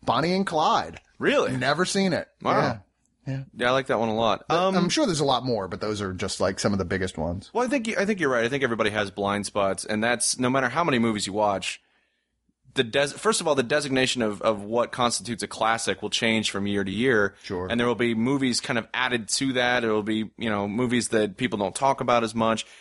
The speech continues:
Speaker 2: And there'll be movies you just see somehow or another. It'll be on T V or something, and you won't even think about how that's accomplished, filling in a, a blind spot for you. But for me,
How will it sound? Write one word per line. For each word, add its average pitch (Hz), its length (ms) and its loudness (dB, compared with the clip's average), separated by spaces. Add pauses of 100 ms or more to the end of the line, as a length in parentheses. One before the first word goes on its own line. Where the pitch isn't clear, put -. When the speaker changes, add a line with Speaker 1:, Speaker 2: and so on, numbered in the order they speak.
(140)
Speaker 2:
And 139 80 -4
there'll 180 100 2
be 190 120 0
movies 175 340 -2
you 151 60 -4
just 147 260 0
see 151 220 -2
somehow 123 400 0
or 120 80 2
another. 120 200 2
It'll 98 120 -2
be 107 100 -2
on 107 160 0
T 110 140 -4
V 110 160 -2
or 104 80 0
something, 95 360 -6
and 98 160 -6
you 107 120 -6
won't 117 120 2
even 104 140 -4
think 120 180 -2
about 104 220 0
how 101 160 0
that's 98 300 0 (340)
accomplished, 110 520 0
filling 113 240 2
in 104 100 2
a, 95 220 0
a 98 180 -4
blind 117 280 2
spot 101 240 0
for 101 160 0
you. 98 140 -2
But 107 300 -2 (640)
for 156 120 2
me, 214 560 0